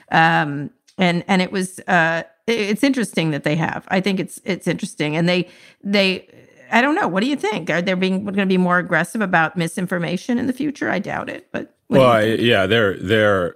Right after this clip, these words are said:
Speaker 2: so I got one of those. I got a notification on Twitter. I've never received one before, saying, "You're violating our terms of
Speaker 1: Mm-hmm.
Speaker 2: service. We have temporarily shut down your account." And it asks you to click, like, three or four
Speaker 1: What was
Speaker 2: times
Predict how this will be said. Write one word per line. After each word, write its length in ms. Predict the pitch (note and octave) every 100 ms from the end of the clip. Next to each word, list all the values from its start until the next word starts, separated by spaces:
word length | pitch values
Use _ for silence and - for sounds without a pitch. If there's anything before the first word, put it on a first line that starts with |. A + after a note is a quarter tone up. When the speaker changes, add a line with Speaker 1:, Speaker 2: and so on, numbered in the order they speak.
| _
Speaker 2:
so 280 | G2 - A#2+
I 140 | B2 G#3
got 200 | G#3 G2+
one 160 | F#2+
of 60 | F2
those. 400 | F2 E2+ E2+ -
I 160 | A2
got 120 | D3+ B2+
a 40 |
notification 680 | G2 G2+ F#2 F2 G#2+ F#2+ -
on 100 | F2
Twitter. 260 | - G2+
I've 60 | F2+
never 180 | G#2+ F2
received 320 | D#2 B2+ B2+
one 120 | G2+
before, 360 | E2+ - F#2 F2+
saying, 280 | - G2 F#2+
"You're 100 | E2+
violating 500 | G2 G#2+ G#2+ G#2 F#2+
our 140 | F2+
terms 280 | - G2+ F2+
of 60 | E2+
Speaker 1:
Mm-hmm. 140 | -
Speaker 2:
service. 360 | F2 F2+ F#2+ -
We 60 |
have 120 | F#2
temporarily 560 | - A2 G2+ G2+ G2 F2
shut 260 | - G2+ F2
down 160 | F#2
your 100 | F2
account." 400 | E2+ A2 G#2 E2+
And 80 | F2
it 60 | G#2
asks 320 | A2+ B2 -
you 100 | G#2
to 80 | F#2
click, 420 | - A#2+ G#2 -
like, 200 | F#2 E2
three 200 | - G2+
or 80 | F#2+
four 160 | G#2
Speaker 1:
What 80 | F#2
was 60 | -
Speaker 2:
times 600 | G#2+ G2 F#2 E2+ E2 -